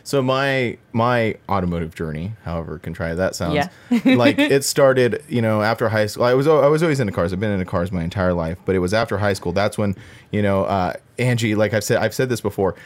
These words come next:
Speaker 1: So Angie went to college, and then
Speaker 2: Uh-huh.
Speaker 1: I joined a truck club.
Speaker 2: Mm-hmm.
Speaker 1: So that was, like, my formative years, was just being in a truck club, because it was the same thing. I found that these, these group of people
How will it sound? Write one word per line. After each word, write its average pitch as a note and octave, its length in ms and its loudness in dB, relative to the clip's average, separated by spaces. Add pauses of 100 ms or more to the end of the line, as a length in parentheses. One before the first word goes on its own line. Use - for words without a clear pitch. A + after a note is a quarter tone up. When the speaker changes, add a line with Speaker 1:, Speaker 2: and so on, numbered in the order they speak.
Speaker 1:
So A2+ 100 -4
Angie B2 240 0
went B2 120 0
to A2+ 80 -4
college, G2 400 0
and G2 120 0
then G2+ 120 2
Speaker 2:
Uh-huh. G#2 100 0
Speaker 1:
I G#2+ 60 0
joined G2+ 240 -2
a F2+ 40 -4
truck - 200 -2
club. D2+ 220 -4 (200)
Speaker 2:
Mm-hmm. F#3+ 140 -4
Speaker 1:
So C#3+ 100 4
that C#3+ 160 2
was, C#3+ 80 0
like, D3 140 4
my C3+ 140 4
formative B2 440 2
years, A2 300 2
was F#2+ 120 -2
just G2 220 -2
being A2+ 220 0
in A2+ 100 0
a G#2+ 60 -2
truck G#2 180 0
club, G2+ 160 0
because G#2+ 240 -2
it B2 40 0
was A#2 160 0
the A#2+ 60 -2
same A#2+ 240 -2
thing. B2+ 200 -2
I F#2 80 0
found A2 260 0
that F#2+ 80 -2
these, F2+ 200 -6
these F#2+ 220 -4
group B2 200 -2
of C3 100 -4
people G#2+ 340 0